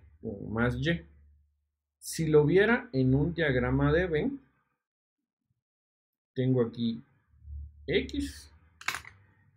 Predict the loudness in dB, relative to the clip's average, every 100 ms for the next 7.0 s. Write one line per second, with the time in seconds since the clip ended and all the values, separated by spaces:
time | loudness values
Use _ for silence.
0 | _ _ _ _ -2 0 0 -2 -4 -4
1 | -10 -10 -4 -2 -2 -4 -12 -20 -20 _
2 | _ _ _ _ _ _ _ -14 -8 -2
3 | -2 -2 -16 -20 -20 -20 _ _ _ -20
4 | _ _ _ _ _ _ _ _ _ _
5 | _ -10 -8 -8 -16 _ _ _ -4 0
6 | 0 2 0 0 -2 -6 -4 -4 -4 -6